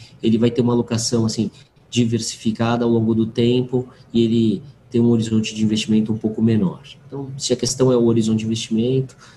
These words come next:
a questão é só a volatilidade, eu começaria por ele. Se você já fala assim, "Não, eu, eu tô confiante de que eu posso deixar um dinheiro mais pro longo prazo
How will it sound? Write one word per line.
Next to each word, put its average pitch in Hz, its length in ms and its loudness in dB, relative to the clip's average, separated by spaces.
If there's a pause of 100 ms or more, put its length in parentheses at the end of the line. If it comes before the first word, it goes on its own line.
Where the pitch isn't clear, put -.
(140)
a 110 100 -2
questão 110 360 0
é - 20 2
só 120 200 0
a - 20 2
volatilidade, 113 1080 -2 (240)
eu 110 100 -2
começaria 113 500 2
por 110 180 -4
ele. - 160 -6 (500)
Se - 140 -8
você 135 180 0
já 165 120 2
fala 151 180 0
assim, 139 180 -4
"Não, 139 360 0 (260)
eu, 123 440 2
eu - 80 -6
tô 131 500 2
confiante 127 600 0
de 113 140 -4
que 113 340 2
eu 107 140 -4
posso 123 240 -2
deixar 117 240 -2
um 117 80 2
dinheiro 110 360 2
mais 110 260 2
pro - 180 -2
longo 104 260 0
prazo 113 600 0